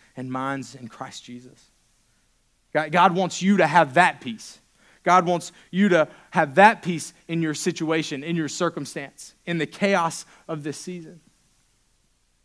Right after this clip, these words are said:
The, the peace that doesn't make sense, that, that it, it doesn't make sense in the circumstance, and it's because we are clinging to the hope of Jesus. As we move to verses thirteen and fourteen,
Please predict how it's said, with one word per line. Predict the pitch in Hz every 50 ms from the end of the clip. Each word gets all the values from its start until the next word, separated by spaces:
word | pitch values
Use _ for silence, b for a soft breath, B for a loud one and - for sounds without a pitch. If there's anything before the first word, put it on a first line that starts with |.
| _ _ _ _ _ _ _ _ _ _ _ _
The, | 147 151
the | 143 143 147 143 143 135
peace | 131 - 180 190 170 - -
that | 170 147 143 B B B B B 143
doesn't | 185 185 190 165 180 165 156
make | 151 151 143 127
sense, | - - 151 135 127 117 -
that, | - 147 135 120 _ b b b b b b b b b _ _ _ _ _ _ _
that | - 139 139 156 196 _ _ _ _ _ _ _ _
it, | 156 156 -
it | 160 151 147
doesn't | 160 175 190 180 160 180 160 - b b b b b b b b _
make | 165 165 165 160
sense | - - 180 165 160 165
in | 156
the | 147 135
circumstance, | - - - 190 185 - 180 160 - - 165 151 147 143 -
and | 156 147 143
it's | 135 -
because | 143 143 143 - - - 196 185 170 160
we | 165 165
are | 147 139
clinging | 143 - - 175 175 175 165 147
to | - - 185 180 165
the | 143 139 127
hope | - 180 175 160 165 - b b b b b b b _ _
of | 175 165 160 147 131
Jesus. | 123 147 170 156 131 123 - - - - _ _ _ _ _ _ _ _ _ _ _ _ _ _ _ _ _ _ _ _ _ _ _ _ _ _ _
As | 147
we | 156 151 143 147 - _ _ -
move | 156 160 160 143 - _
to | - - 175 165 151 143 165 165
verses | 147 151 147 - 151 139 -
thirteen | _ 160 151 156 147 - 165 156 151
and | 147 139
fourteen, | - 180 180 175 - - 151 147 147 143